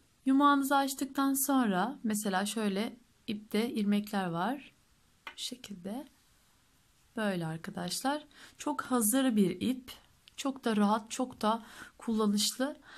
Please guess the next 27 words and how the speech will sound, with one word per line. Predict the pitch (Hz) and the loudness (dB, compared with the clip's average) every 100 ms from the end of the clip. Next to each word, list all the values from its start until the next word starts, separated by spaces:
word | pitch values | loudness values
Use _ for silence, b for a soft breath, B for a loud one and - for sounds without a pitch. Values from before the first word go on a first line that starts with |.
| B B B | B B B
Şimdi | - 349 330 | -2 4 6
arkadaşlar | 294 277 285 277 277 262 220 | 6 4 2 2 4 2 2
açtıktan | - 247 254 285 - 302 | 4 4 2 -4 2 2
sonra | 294 - 277 233 262 330 | 2 2 4 4 2 0
şu | - - 269 | -4 -2 0
başında | 311 294 - 233 247 285 | 2 2 2 2 2 0
şöyle | - 285 254 247 | -2 2 2 2
bir | 277 | 0
ipiniz | 254 254 247 254 226 | -2 0 4 4 4
olması | 190 165 170 - | 2 0 -2 -4
gerekiyor. | 160 175 175 170 160 208 - | -4 -4 -6 -4 -4 -6 -6
Yani | 196 180 190 | -2 0 0
bu | 208 | -2
kısa | - - 240 | -2 0 0
da | 202 | 0
olabilir. | 165 160 165 170 - - _ | -2 -4 -6 -8 -10 -18 _
Bunda | 196 196 | -4 -2
çok | 196 208 | -2 -4
uzun | 190 185 | -4 -6
çıkmış. | 175 - - 269 - - B B B B B B - | -8 -10 -8 -8 -8 -12 B B B B B B 2
Eğer | 277 302 | 6 6
yoksa | 302 285 277 - 214 | 8 4 2 0 -2
ipiniz | 247 - 262 262 | 0 4 4 4
bu | 269 | 0
şekildeyse, | 269 254 214 185 185 196 190 165 196 - _ - | 2 2 2 0 0 -2 -2 -2 -4 -10 _ -12
şöyle | - 233 202 | -2 0 4
başlıyorsa | 170 170 - 175 170 - - | 2 2 -2 -2 -2 -4 -8